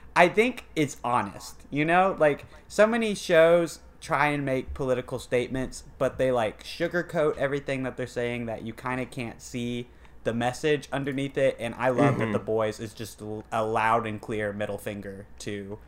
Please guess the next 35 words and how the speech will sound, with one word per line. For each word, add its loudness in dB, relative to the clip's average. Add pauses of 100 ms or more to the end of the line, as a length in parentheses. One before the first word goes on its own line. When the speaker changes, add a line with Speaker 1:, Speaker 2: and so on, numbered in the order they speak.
(380)
Speaker 1:
the -2
Speaker 2:
Yeah. 8
Speaker 1:
people -2
that -8
they're -6
giving, -2
<laughs> 8
that 8
they're 4
making -2
fun -2
of, -12
you -8
know? -8 (220)
Speaker 2:
Yeah, 8
yeah. 8 (340)
Yeah, 12
I 12
agree. 10
I, 12
I 12
love, 8
I 8
love 8
all 6
the 0
satire 2
this -2
season. -4
It's -6
been, 0 (420)
um, 6
it's 2
been 6
great. 2